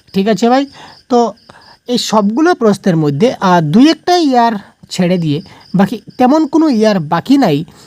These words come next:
যে এই যৌগিক বাক্য, সরল বাক্য থেকে প্রশ্ন আসছে না। ঠিক আছে,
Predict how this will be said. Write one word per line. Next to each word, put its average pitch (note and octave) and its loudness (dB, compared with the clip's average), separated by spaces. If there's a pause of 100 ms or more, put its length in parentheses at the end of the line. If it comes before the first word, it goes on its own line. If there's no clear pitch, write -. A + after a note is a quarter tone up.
(160)
যে F#3+ 0 (160)
এই A3+ 2
যৌগিক G3 -2
বাক্য, A#3 0
সরল F3+ -2
বাক্য F#3 -4
থেকে G#3 0
প্রশ্ন F3+ -2
আসছে - -8
না। B2 -12 (600)
ঠিক F#3 -6
আছে, B3 -2